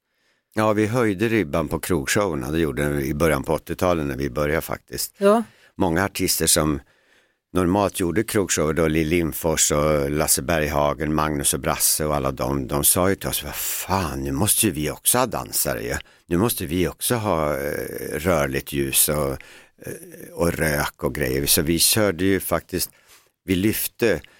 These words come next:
Speaker 1: nivån på
Speaker 2: Mm.
Speaker 1: krogshowerna från att bara vara en liten orkester och en sångare till, till att bli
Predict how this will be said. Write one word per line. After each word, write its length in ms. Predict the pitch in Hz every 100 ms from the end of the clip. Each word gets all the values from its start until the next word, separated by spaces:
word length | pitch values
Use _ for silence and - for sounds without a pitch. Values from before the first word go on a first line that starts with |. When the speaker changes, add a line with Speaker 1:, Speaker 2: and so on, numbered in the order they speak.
| _ -
Speaker 1:
nivån 640 | 92 90 123 69 62 69
på 80 | -
Speaker 2:
Mm. 120 | 80 80
Speaker 1:
krogshowerna 640 | 71 62 67 60 69 69
från 260 | - 80 67
att 120 | -
bara 220 | 78 71
vara 200 | 76 71
en 80 | 69
liten 280 | 69 76 69
orkester 560 | 67 - 80 - -
och 60 | 67
en 80 | 67
sångare 640 | 87 69 73 92 65 73
till, 440 | - 71 65 65 -
till 160 | - 64
att 140 | 64
bli 300 | - 64 62